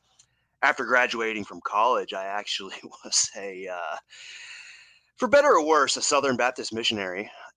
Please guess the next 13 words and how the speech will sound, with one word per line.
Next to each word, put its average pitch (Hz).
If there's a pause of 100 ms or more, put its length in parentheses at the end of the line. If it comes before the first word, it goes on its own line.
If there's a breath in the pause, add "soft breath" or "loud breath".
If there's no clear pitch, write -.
And 101 (380)
I 104 (560)
spent 139
some 151
time 127
in 107
Southeast 107
Asia, 98
and 82
I 90
think 95
my, 87
my 95